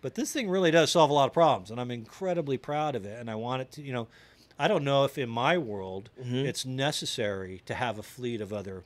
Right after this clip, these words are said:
Speaker 1: products.
Speaker 2: Makes sense.
Speaker 1: You
Speaker 2: Do what
Speaker 1: know?
Speaker 2: you do and do it well.
Speaker 1: That's it.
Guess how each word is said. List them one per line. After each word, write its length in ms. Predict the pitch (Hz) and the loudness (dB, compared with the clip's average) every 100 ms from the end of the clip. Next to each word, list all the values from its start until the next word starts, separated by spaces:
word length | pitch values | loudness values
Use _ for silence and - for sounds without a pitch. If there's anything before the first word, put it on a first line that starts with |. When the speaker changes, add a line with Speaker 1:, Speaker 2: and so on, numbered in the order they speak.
| - | -12
Speaker 1:
products. 360 | 104 98 87 | -10 -10 -6
Speaker 2:
Makes 160 | 131 135 | -6 -2
sense. 440 | 156 151 - - _ - | -2 -4 -6 -16 _ -10
Speaker 1:
You 100 | 104 | -4
Speaker 2:
Do 40 | 139 | -2
what 80 | |
Speaker 1:
know? 60 | 127 | -2
Speaker 2:
you 80 | 123 | -2
do 140 | 127 | -2
and 140 | 123 123 | -2 0
do 200 | 117 104 | -2 0
it 40 | |
well. 200 | 113 117 | -2 -4
Speaker 1:
That's 180 | 113 - | -6 -2
it. 160 | 131 | -2